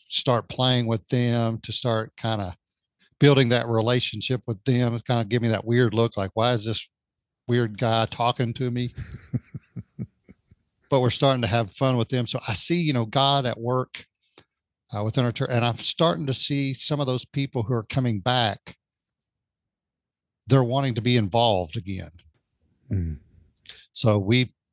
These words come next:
Speaker 1: tried to start a few things. You know, somebody said, "You know, we've had handbells a long time ago."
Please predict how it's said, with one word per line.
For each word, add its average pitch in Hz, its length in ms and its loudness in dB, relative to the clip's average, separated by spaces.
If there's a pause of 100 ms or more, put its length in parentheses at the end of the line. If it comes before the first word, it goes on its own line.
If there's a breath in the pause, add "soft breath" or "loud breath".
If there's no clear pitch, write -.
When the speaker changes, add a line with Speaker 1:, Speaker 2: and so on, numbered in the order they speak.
(380)
Speaker 1:
tried 120 280 2
to 107 60 -2
start 117 360 2
a 113 40 -2
few 113 200 -2
things. 117 300 -2
You 107 160 -4
know, 92 200 -6 (540 soft breath)
somebody 127 340 4
said, 110 220 2
"You 131 80 -2
know, 170 100 2
we've 165 140 0
had 151 180 2
handbells 110 640 0
a 110 60 -2
long 101 260 -2
time 98 240 -2
ago." 85 400 -8